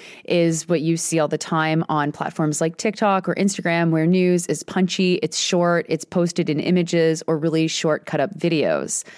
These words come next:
Then there's the longer form news pieces, which is something that you'll see on YouTube, where people will mostly apply analysis to other people's reporting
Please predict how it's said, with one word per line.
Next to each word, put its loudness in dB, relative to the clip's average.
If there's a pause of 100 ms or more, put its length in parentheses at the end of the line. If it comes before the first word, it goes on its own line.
(540)
Then 2
there's 4
the 2
longer 2
form 0
news 0
pieces, -4
which 0
is 2
something 2
that 4
you'll 2
see 0
on 2
YouTube, 0
where 2
people -2
will 2 (240)
mostly 2
apply 0
analysis 2
to -2
other 2
people's -2
reporting -2